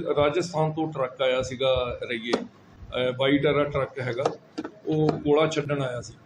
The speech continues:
ਕੋਲਾ ਲਾਹ ਕੇ ਤੇ ਵਾਪਸ ਜਾ ਰਿਹਾ ਸੀ, ਤੇ ਇੱਥੇ ਕਲੀਨਰ ਜਿਹੜਾ ਸੀ ਉਹ ਪਾਣੀ ਲੈਣ ਉਤਰਿਆ, ਅਹ, ਟਰੱਕ ਖੜਾ, ਤੇ ਇਹ ਤਿੰਨ ਚਾਰ ਬੰਦੇ with weapon ਉੱਤੇ ਚੜ੍ਹ ਗਏ, ਤੇ ਡਰਾ-,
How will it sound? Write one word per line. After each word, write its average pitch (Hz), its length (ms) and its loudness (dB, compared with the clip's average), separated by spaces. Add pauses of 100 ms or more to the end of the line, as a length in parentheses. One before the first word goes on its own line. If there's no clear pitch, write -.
(380)
ਕੋਲਾ 165 300 6
ਲਾਹ 160 280 4
ਕੇ 175 240 4
ਤੇ 175 120 2
ਵਾਪਸ 143 360 0
ਜਾ 143 220 4
ਰਿਹਾ 147 140 4
ਸੀ, 156 160 -2
ਤੇ 170 100 2
ਇੱਥੇ 170 220 2
ਕਲੀਨਰ 151 460 2
ਜਿਹੜਾ 151 200 2
ਸੀ 151 140 -2
ਉਹ 156 100 0
ਪਾਣੀ 135 260 -2
ਲੈਣ 131 200 -2
ਉਤਰਿਆ, 127 320 -6
ਅਹ, - 840 -6
ਟਰੱਕ 131 300 -2
ਖੜਾ, 113 220 -4
ਤੇ - 220 -12
ਇਹ 185 100 4
ਤਿੰਨ 170 280 0
ਚਾਰ 175 220 4
ਬੰਦੇ 147 460 0 (460)
with 175 180 2
weapon 143 460 2 (240)
ਉੱਤੇ 156 240 0
ਚੜ੍ਹ 139 200 0
ਗਏ, 127 160 -2 (460)
ਤੇ 170 200 4
ਡਰਾ-, 151 360 2